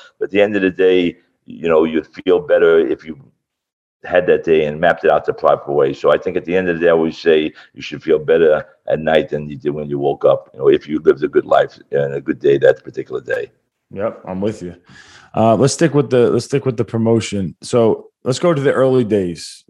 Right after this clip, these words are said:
Speaker 2: Throw Longo in here too, because you guys were partners early on. At the, it was at the Vanderbilt in Huntington, right?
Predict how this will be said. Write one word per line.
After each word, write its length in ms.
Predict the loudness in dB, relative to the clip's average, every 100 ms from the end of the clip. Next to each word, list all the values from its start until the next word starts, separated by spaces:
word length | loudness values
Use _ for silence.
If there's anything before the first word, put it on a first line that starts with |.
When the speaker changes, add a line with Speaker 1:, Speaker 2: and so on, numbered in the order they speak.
| -2
Speaker 2:
Throw 140 | 0
Longo 380 | 4 2 2 0
in 60 | 0
here 140 | -2
too, 200 | -2 -2
because 280 | -2 -4 -4
you 80 | -2
guys 240 | 0 0
were 80 | -4
partners 480 | -2 -2 0 -4 -2
early 280 | -2 0 0
on. 340 | -2 -4 -6
At 100 | -10 -4
the, 160 | 0 2
it 80 |
was 140 | 2 2
at 100 | 0
the 120 | -2
Vanderbilt 500 | 0 2 4 2 2
in 80 | -2
Huntington, 420 | -4 -4 -2 -2
right? 220 | 0 0